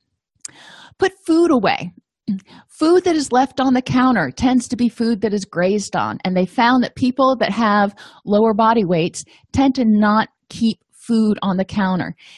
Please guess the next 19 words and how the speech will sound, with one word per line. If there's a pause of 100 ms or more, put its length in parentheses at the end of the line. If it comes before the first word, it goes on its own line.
(200)
If
you
have
to
keep
food
on
the
counter,
keep
something (100)
out
that's,
like,
high
in
fiber, (340)
like
apples.